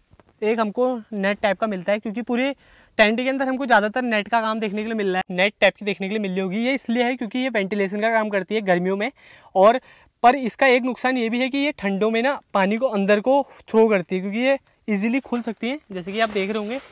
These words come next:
इसमें ये देखिए यहाँ पर आपको ventilation मिलता है, ये आप खोल देंगे तो ये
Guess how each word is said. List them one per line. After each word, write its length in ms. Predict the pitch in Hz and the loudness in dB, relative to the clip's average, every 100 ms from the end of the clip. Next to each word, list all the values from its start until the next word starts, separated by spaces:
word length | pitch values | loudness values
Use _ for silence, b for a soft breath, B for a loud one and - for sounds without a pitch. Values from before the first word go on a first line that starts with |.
| - - | -20 -12
इसमें 200 | 190 226 | -6 -2
ये 180 | 226 220 | 0 0
देखिए 240 | 202 196 | -2 -2
यहाँ 120 | 226 208 | -6 -2
पर 120 | 214 | -2
आपको 180 | 208 240 | -2 -2
ventilation 460 | 202 180 196 190 | -2 -2 -4 -4
मिलता 240 | 208 190 196 | -6 -4 -4
है, 60 | |
ये 120 | 208 233 | -2 0
आप 160 | 220 - | -2 0
खोल 240 | 214 208 | -2 -2
देंगे 180 | 208 202 | -4 -6
तो 160 | 254 277 b b _ | -8 -12 b b _
ये 120 | 185 | -2